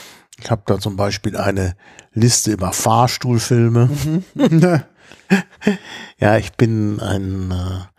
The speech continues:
Speaker 1: man merkt schon. Also ich bin eigentlich kein Horrorliebhaber.
Speaker 2: Ja.
Speaker 1: Aber ich bin halt Liebhaber von Horrorklamauk.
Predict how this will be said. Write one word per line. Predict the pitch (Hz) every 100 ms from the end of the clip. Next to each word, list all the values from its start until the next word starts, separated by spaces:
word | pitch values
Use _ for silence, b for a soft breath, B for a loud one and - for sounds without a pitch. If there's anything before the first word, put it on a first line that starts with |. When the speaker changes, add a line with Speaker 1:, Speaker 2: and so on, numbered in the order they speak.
| b b -
Speaker 1:
man | 98
merkt | 98 117 -
schon. | 101 90 82 B B B B B B
Also | 107
ich | 117
bin | 190
eigentlich | 151 196 185
kein | - 175 160 143
Horrorliebhaber. | 139 110 101 101 107 98 - 104 98 101 156
Speaker 2:
Ja. | 147 147 208 -
Speaker 1:
Aber | 113 117 113
ich | -
bin | 151 151 139
halt | 131 127 - - - b b b -
Liebhaber | 110 143 151 147 131 135
von | - 98 -
Horrorklamauk. | 117 131 117 131 113 113 117 110